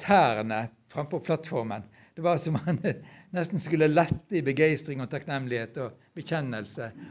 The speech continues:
over at Jesus har stått opp fra de døde. Og så var det bare noen få måneder før han gikk på tur i Kanadaskogen. Og så falt han plutselig om og døde.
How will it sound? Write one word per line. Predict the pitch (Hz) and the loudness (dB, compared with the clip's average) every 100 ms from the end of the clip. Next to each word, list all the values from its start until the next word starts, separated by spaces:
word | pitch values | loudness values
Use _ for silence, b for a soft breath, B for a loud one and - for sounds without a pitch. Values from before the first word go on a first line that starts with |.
| B | B
over | 147 131 120 120 | -4 0 0 0
at | 117 | 0
Jesus | 139 117 110 147 | -2 -2 -6 -10
har | 110 | -10
stått | - 120 | -8 -10
opp | 123 - | -10 -8
fra | 113 | -6
de | 101 | -2
døde. | 104 104 95 - _ _ B B B B B B | -2 -2 -8 -14 _ _ B B B B B B
Og | 156 | -14
så | 165 175 | -6 2
var | 190 | 2
det | 147 | 2
bare | 147 160 | 2 0
noen | 139 | -2
få | - 165 | 0 0
måneder | 123 127 131 117 - | 2 0 0 -2 -2
før | 127 123 | -4 -2
han | 120 104 - - | -4 -6 -12 -16
gikk | 135 - | -14 -14
på | 135 | -12
tur | - 151 117 | -6 -6 -4
i | 104 | -6
Kanadaskogen. | 135 123 107 98 165 110 123 185 _ _ _ _ _ _ _ _ _ _ _ _ _ _ _ _ _ _ _ | -6 -6 -6 -10 -12 -10 -10 -10 _ _ _ _ _ _ _ _ _ _ _ _ _ _ _ _ _ _ _
Og | 156 | -14
så | 147 | -8
falt | 196 160 127 | -4 -2 -2
han | |
plutselig | 135 127 - 101 | -4 -6 -6 -8
om | - _ _ _ _ _ _ _ _ _ _ 117 | -10 _ _ _ _ _ _ _ _ _ _ -6
og | |
døde. | 120 110 101 | -2 -2 -4